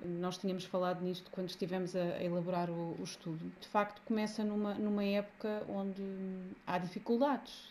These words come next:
São duas mulheres, numa altura em que as mulheres não podiam subsistir sozinhas.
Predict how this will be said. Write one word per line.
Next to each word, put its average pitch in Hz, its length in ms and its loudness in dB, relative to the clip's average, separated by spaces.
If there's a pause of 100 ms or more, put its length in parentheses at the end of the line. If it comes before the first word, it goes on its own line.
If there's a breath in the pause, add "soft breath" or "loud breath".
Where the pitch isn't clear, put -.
São 175 140 -2
duas 190 240 2
mulheres, 240 540 6
numa 170 200 2
altura 175 300 0
em 180 60 0
que 180 120 -6
as 175 80 -4
mulheres 180 260 0
não 208 140 0
podiam 220 320 0
subsistir 220 640 -6
sozinhas. 220 800 0